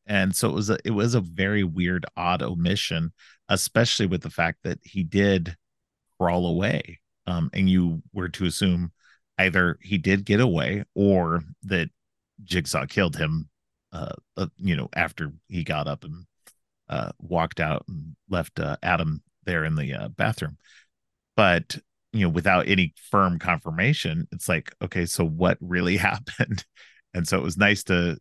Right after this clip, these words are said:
you know, with that beginning sequence, like you said, to finally get that, that, that resolution of his story and, uh, discover, uh, just, uh, at least in part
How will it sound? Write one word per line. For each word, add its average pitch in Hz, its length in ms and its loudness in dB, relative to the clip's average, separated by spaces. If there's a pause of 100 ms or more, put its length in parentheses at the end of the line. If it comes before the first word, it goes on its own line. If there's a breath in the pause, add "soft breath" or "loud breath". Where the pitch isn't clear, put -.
you 98 160 2
know, 85 100 0
with 87 120 -4
that 85 200 -2
beginning 85 360 0
sequence, 82 380 -4
like 85 120 -6
you 82 60 -8
said, 85 200 -4
to 85 100 -10
finally 80 340 -2
get 80 340 -6 (320)
that, 78 240 -4
that, 76 240 -4 (320)
that 92 220 -6
resolution 85 1080 2
of 73 140 -8
his 85 240 -4
story 78 540 -6 (440 soft breath)
and, 73 360 0
uh, 73 240 -8
discover, 71 760 -6
uh, 62 220 -10
just, - 340 -8
uh, 76 200 -6 (1080)
at 95 140 -4
least 104 320 4 (140)
in 90 180 2
part 76 520 0